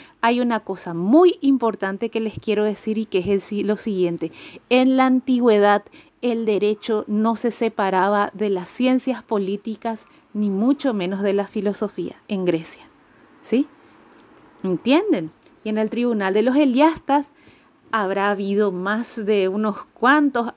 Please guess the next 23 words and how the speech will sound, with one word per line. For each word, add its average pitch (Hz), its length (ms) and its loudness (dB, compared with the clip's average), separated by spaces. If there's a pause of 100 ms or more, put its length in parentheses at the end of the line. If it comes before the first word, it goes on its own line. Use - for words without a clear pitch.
alumnos 311 640 4
de 302 120 2
sofistas 254 540 -6
o 247 120 -2
sofistas 285 540 0
que - 140 -2
no 240 160 0
quedaron 226 400 2
para 247 160 4
el 247 80 2
registro, 262 600 -2 (360)
¿m? 269 120 0 (420)
El 214 100 -8
tribunal 262 400 2
de 285 100 2
los 302 140 2
Heliastas 262 800 -4
era 220 240 -4
justamente 214 640 -4
el 220 80 -2
tribunal 208 440 -2
que 240 140 0
dirimía. 247 720 0